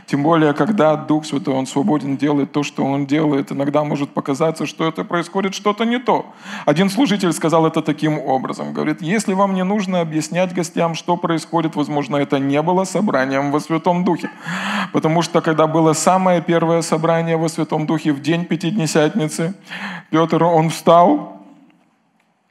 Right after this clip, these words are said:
«Тут все по Писанию, ребята, тут все по Писанию. Они не пьяны, как вы думаете, они пьяны». И, и, и он все, Тут все по Писанию, так пророчествовал Иаиль,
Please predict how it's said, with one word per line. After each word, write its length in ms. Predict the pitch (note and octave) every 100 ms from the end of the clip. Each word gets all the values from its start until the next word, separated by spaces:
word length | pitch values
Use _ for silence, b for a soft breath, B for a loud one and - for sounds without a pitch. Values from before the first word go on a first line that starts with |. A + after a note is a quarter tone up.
| _ B B B
«Тут 220 | - A3 A#3
все 480 | - A3+ B3+ C4+ C4+
по 140 | B3 B3+
Писанию, 760 | C4 A3+ - F#3+ F#3+ F#3 F#3
ребята, 560 | F#3 G#3 F#3+ - G#3+ A3
тут 240 | G#3+ C4+ -
все 280 | - C4
по 160 | C#4 B3+
Писанию. 880 | B3 G#3+ - G3 G3 G3+ G#3+ G#3+ G#3+
Они 320 | D#3 F3 B3
не 160 | C4+ C4
пьяны, 540 | C4+ G3 G3 F#3+ G#3+
как 260 | G#3 G3+ D#4
вы 140 | C#4+
думаете, 480 | B3 C4 B3+ B3+ A#3+
они 300 | - G#3 C#4+
пьяны». 480 | - G#3+ G#3 G#3+ G3+ G3+
И, 120 | D#3+ D#3 A3+
и, 340 | F3+ G3 F#3+
и 100 | F#3+
он 420 | G3 F#3 G3 B3+
все, 260 | B3+ - B3
Тут 300 | G#3+ G3+ G3+
все 260 | - B3 C#4+
по 120 | C#4
Писанию, 600 | C#4+ D#4+ A3+ A#3+ B3 B3+
так 260 | B3+ D4
пророчествовал 880 | - A#3 G#3+ A#3+ B3 F#3+ - F3 F3 F#3+
Иаиль, 580 | E3 F3 G3 C#4 D4+